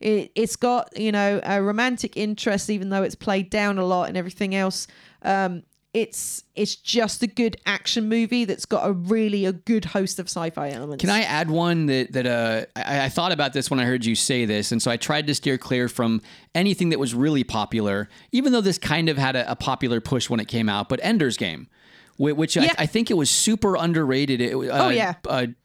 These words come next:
Speaker 2: Asa Butterfield, Harrison Ford, um, Ben Kingsley, right?
Speaker 1: Yeah.
Speaker 2: Uh, in it as well. Uh, and you'll recognize a lot of the younger actors that are with,
Speaker 1: Yeah.
Speaker 2: uh, uh, Asa Butterfield.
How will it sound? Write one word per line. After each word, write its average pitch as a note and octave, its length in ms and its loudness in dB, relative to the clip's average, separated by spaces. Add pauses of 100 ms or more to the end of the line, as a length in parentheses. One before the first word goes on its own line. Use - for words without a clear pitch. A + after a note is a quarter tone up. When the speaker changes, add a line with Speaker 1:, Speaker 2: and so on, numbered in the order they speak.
Speaker 2:
Asa D3 300 2
Butterfield, C3+ 720 0
Harrison C#3 420 0
Ford, B2+ 600 0 (380)
um, G#2 600 0 (580)
Ben C#3+ 280 2
Kingsley, F3+ 640 0
right? - 360 0
Speaker 1:
Yeah. C3+ 200 -2
Speaker 2:
Uh, B2 60 0
in D3 160 -2
it C#3 100 0
as C3 140 0
well. C3 420 0 (260)
Uh, - 40 -2
and D3 220 2
you'll C#3+ 100 4
recognize D3+ 400 2
a C3+ 60 0
lot C#3 260 2
of D3 80 -2
the C3 80 2
younger C3 340 2
actors B2 360 0
that A#2 140 0
are B2 100 2
with, B2 200 2
Speaker 1:
Yeah. F3+ 180 2
Speaker 2:
uh, C3+ 260 0
uh, C#3+ 40 0
Asa B2+ 180 0
Butterfield. B2 420 0